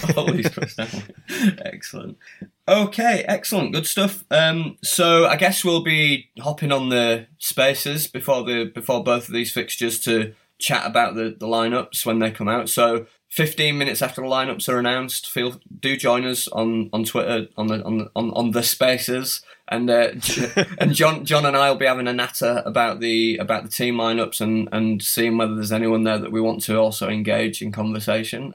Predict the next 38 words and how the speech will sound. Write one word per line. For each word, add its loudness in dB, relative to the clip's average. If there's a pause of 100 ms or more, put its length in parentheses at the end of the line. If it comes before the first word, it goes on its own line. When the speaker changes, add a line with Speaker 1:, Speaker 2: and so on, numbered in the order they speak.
Speaker 1:
uh, 0
in -2
that. -4
Speaker 2:
<laughs> -18 (380)
Speaker 1:
Uh, 4
and -2
I 2
think 0
we're -2
planning 0
to -4
do 0
some 0
of -4
that 0
afterwards -4
as -10
well, 0 (160)
John. -4 (160)
Speaker 2:
Yeah, 4
I 2
think -4
rather 2
than 0
doing 0
podcasts -2
over 2
the -2
next -4
week, -4
we're, -2 (240)
um, -4
well, 0
review -2
podcasts, -6 (220)
review, -4 (160)
review 0
podcasts. -8